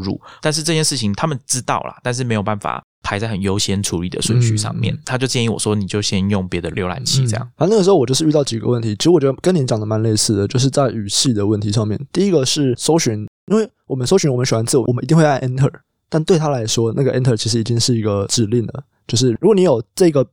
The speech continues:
Speaker 2: 标题的笔记，你就跳那个标题笔记；如果没有就新建。那通常我在打的时候，我选字一定都是没有的嘛，所以他就是直接帮我新建，那这不是我要的行为啊。或者是他 tag，那个时候 tag 我不知道怎么样去 tag 一串中文字，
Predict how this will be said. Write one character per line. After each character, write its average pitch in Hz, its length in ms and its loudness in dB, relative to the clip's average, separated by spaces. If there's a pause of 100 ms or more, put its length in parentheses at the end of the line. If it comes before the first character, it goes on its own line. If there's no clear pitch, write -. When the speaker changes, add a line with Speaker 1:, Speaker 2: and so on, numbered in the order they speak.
(120)
Speaker 2:
标 151 160 4
题 143 100 -4
的 120 120 -2
笔 107 120 -8
记， 117 140 -2
你 117 60 -2
就 123 80 0
跳 131 120 2
那 127 60 -2
个 123 80 -4
标 120 100 0
题 117 120 -2
笔 - 80 -4
记； 113 160 0
如 151 80 2
果 165 100 4
没 131 80 -4
有 123 80 -2
就 123 100 0
新 113 220 -2
建。 - 160 0 (360)
那 156 80 2
通 175 160 -2
常 151 140 0
我 117 80 -2
在 135 180 2
打 117 220 0
的 117 80 -4
时 127 60 0
候， 135 60 4
我 139 40 2
选 117 140 -4
字 147 100 -2
一 - 20 2
定 143 140 -2
都 139 140 2
是 143 100 -2
没 117 160 -2
有 123 100 2
的 - 80 -4
嘛， - 160 -4
所 127 140 0
以 - 0 -
他 123 60 -2
就 127 40 0
是 127 80 0
直 123 120 -2
接 123 40 2
帮 120 140 -2
我 107 60 -4
新 107 200 -4
建， 110 240 -2
那 160 100 -2
这 175 140 0
不 - 120 -2
是 - 80 -2
我 131 120 0
要 120 60 0
的 127 100 2
行 110 240 -4
为 104 140 -2
啊。 104 160 -4 (560)
或 - 100 0
者 160 140 4
是 151 240 2
他 156 160 0
tag， 143 240 0 (600)
那 170 100 -2
个 156 60 4
时 139 120 -2
候 135 240 0 (140)
tag 117 540 0 (400)
我 123 120 2
不 117 160 0
知 139 120 0
道 151 100 4
怎 - 100 -4
么 113 80 -8
样 127 120 -2
去 131 80 -2
tag 123 320 -2
一 120 60 -10
串 120 200 -4
中 113 160 -4
文 101 180 -6
字， - 220 -6